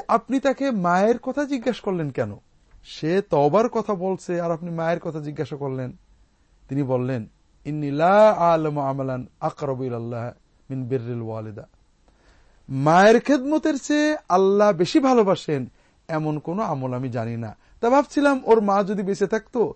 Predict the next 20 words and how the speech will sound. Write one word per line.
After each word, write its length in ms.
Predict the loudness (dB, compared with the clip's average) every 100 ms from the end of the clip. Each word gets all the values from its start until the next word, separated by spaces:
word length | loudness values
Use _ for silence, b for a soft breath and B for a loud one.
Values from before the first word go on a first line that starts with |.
| b b
মায়ের 300 | 0 2 2
বেশি 200 | 2 -2
বেশি 240 | -2 -2 0
খেদমতের 460 | 0 0 -2 -2
মাধ্যমে 400 | -2 -2 -2 -2
হয়তো 320 | -2 -4 -4 -4
আল্লাহ 240 | -2 0
এর 100 | -2
গুনাহটা 300 | -2 -6 -6
তো 300 | -4 -4 -4 -6
মাফ 300 | -6 -6 -4
করতে 280 | -6 -2
পারত, 380 | 2 2 2 -8 -8 _ _ _ _ 0
এই 160 | 2
জন্য 300 | 2 0 -2
আমি 240 | -4 -4 -4
মায়ের 240 | -4 -6
কথা 220 | -10 -16
জিজ্ঞাসা 360 | -16 -18 -20 -20
করছিলাম। 340 | -20 -20 _